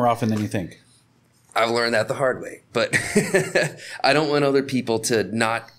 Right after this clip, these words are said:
Speaker 2: catch the point of the app to the donation. We need to make payroll, and people need to put that in. God dang, it's so hard to make phone calls late at night when panic's happening. You're doing something real here. I hope people catch on. I'm, I'm real appreciative, and I know others will be too.
Speaker 1: Well, thank you.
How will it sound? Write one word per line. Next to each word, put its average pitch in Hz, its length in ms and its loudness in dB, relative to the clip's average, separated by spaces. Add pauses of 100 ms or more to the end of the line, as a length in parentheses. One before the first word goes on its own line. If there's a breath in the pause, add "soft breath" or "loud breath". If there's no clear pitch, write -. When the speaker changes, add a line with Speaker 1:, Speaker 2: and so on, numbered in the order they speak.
Speaker 2:
catch 131 280 -2
the 117 80 -6
point 117 400 -4
of - 160 -6
the - 180 0
app 110 260 0
to 113 80 -8
the 101 100 -6
donation. 107 760 -2 (140 loud breath)
We - 100 0
need 120 120 4
to 135 60 2
make 143 180 0
payroll, 110 580 -2 (720 soft breath)
and 110 100 0
people 147 260 -4
need 147 120 2
to 135 60 -2
put 139 220 -2
that 139 160 -2
in. 165 200 -6
God 160 180 -12
dang, 165 220 -8
it's 120 100 2
so 147 200 0
hard 135 180 0
to 127 60 -2
make 127 180 -4
phone 131 180 -2
calls 120 240 -6
late 117 140 2
at 110 100 0
night 101 220 -2
when 101 100 -8
panic's 107 360 -8
happening. 95 360 -6
You're 113 140 -2
doing 139 260 0
something 135 260 2
real 151 220 -2
here. 90 200 -2
I 90 40 0
hope 107 160 -6
people - 240 -12
catch - 280 -10
on. 101 240 -6 (160)
I'm, 107 200 -2
I'm 113 160 -4
real 120 140 -4
appreciative, 107 500 -10
and 101 80 -10
I 95 60 -10
know 101 160 -8
others 104 240 -12
will - 80 -12
be - 140 -18
too. - 160 -14 (400)
Speaker 1:
Well, 123 80 -4
thank 180 200 0
you. 85 160 -6